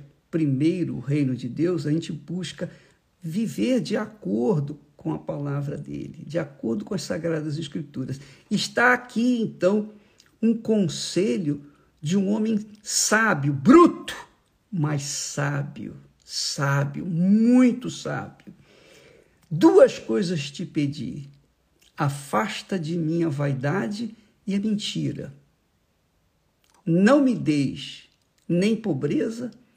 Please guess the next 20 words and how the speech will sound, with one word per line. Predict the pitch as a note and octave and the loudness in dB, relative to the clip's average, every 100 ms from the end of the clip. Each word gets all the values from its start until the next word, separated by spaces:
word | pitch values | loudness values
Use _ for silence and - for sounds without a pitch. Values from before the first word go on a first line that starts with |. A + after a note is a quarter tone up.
| _ _ _ _ _ | _ _ _ _ _
nem | - D#3+ F3+ | -4 -2 2
riqueza. | F3+ E3+ - C3+ B2 B2+ - - _ _ _ _ _ _ _ _ _ _ _ | 0 -2 -4 -2 -2 -6 -12 -16 _ _ _ _ _ _ _ _ _ _ _
Me | C4+ A3+ | -2 -2
dê | G#3 G3 G#3+ | 0 0 2
apenas | G3+ - F#3+ F#3+ E3+ D#3 - - | 0 -2 -2 0 0 -2 -6 -8
a | F3+ | -8
porção | - F3 C#3 - E3 D#3+ | -6 -6 -6 -4 0 0
de | C#3 | -2
costume." | - D3 - - G#2 - C3+ D4 C#4+ - - - D4 D4 - | -6 -10 -10 -10 -8 -2 0 2 0 -2 -10 -4 -4 -4 -8
<laughs> | - - - G#3 - G#3+ - - - - | -14 -12 -12 -12 -10 -10 -10 -18 -6 0
Muito | E4+ D4 | 0 2
legal | C4+ B3 G3+ A3 G#3 | 6 6 6 0 0
isso | G3 F3 | -2 -2
aqui. | E3+ C#3 C#3 C#3+ - - - | -2 -2 -6 -8 -10 -20 2
Aí | F3+ G3+ | 4 6
ele | G#3+ F#3+ | 4 0
diz, | D#3+ D#3+ C#3+ - - _ _ _ _ | 0 0 0 -2 -14 _ _ _ _
"Para | - C#4+ C4+ | 4 8 8
que, | C4 | 4
porventura, | A#3 B3 G#3 F3 D#3 B2+ - G3 G#3+ F#3+ A#2 | -4 -2 -2 0 0 0 -4 -6 -2 -2 -4